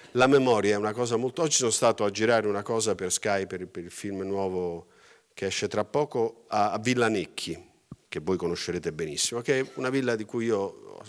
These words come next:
ho letto tantissimo perché era, è stata la residenza di Pavolini,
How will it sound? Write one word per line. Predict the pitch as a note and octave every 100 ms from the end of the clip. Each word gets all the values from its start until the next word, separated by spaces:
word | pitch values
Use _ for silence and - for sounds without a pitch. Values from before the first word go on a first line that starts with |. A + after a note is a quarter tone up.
| -
ho | F2 -
letto | G2+ G#2 -
tantissimo | F#2 F#2 - A#2 - G#2+ F#2+
perché | - - G#2+
era, | - E2+ - - - - -
è | -
stata | - G2 G2 F2+
la | F2
residenza | F2 F2 F#2 -
di | E2
Pavolini, | - E2 E2+ F#2 F2 D#2+